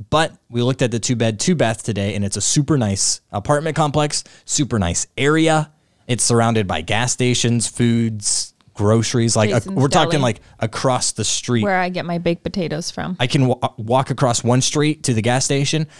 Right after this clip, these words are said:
Speaker 1: I can walk t-, across a different street to the store. I can walk to the gas station, and I don't even have to drive my car to fill it up. I could just go get
Speaker 2: Yeah,
Speaker 1: gas
Speaker 2: that's great,
Speaker 1: on
Speaker 2: but
Speaker 1: my
Speaker 2: it's, it's
Speaker 1: longboard.
Speaker 2: a little bit more expensive than the two bedroom, one bathroom, but with a little
Speaker 1: Right.
Speaker 2: bit more space.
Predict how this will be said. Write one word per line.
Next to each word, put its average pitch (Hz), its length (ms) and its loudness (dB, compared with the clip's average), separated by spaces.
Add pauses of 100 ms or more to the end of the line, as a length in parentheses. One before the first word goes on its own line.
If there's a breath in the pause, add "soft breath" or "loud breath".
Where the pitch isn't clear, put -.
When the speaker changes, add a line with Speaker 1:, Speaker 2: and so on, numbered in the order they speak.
(140 loud breath)
Speaker 1:
I 120 80 2
can 117 120 0
walk 123 200 2
t-, - 100 -6
across - 360 0
a 107 80 0
different 139 340 0
street 143 340 0 (200 soft breath)
to 127 120 2
the 117 100 0
store. 92 420 -2 (280 soft breath)
I 165 120 0
can 143 240 -2
walk 180 360 0 (260)
to 196 120 2
the 156 80 2
gas 175 220 2
station, 151 460 0 (360 soft breath)
and 143 240 -2
I 135 80 0
don't 185 140 2
even 170 100 2
have 170 140 2
to 143 60 -2
drive 147 280 2
my 156 100 2
car 165 240 2
to 156 60 -2
fill 165 240 2
it 165 40 4
up. 233 360 -2
I 160 80 -2
could 202 100 0
just 160 140 -2
go 156 120 4
get 349 180 4
Speaker 2:
Yeah, 294 40 0
Speaker 1:
gas 180 380 2
Speaker 2:
that's 359 280 0
great, 233 520 2
Speaker 1:
on 135 80 4
Speaker 2:
but 170 60 2
Speaker 1:
my 165 100 4
Speaker 2:
it's, 160 80 4
it's 196 260 4
Speaker 1:
longboard. - 240 0
Speaker 2:
a 302 40 -10
little 339 220 -2
bit 302 200 2
more 262 200 0
expensive 240 1000 0
than 220 540 2
the 208 260 2
two 202 160 -2
bedroom, 208 540 2
one 196 280 6
bathroom, 185 520 2
but 190 140 4
with 202 120 2
a 185 60 4
little 185 240 2
Speaker 1:
Right. - 160 2
Speaker 2:
bit - 60 -10
more 175 100 -2
space. - 600 -4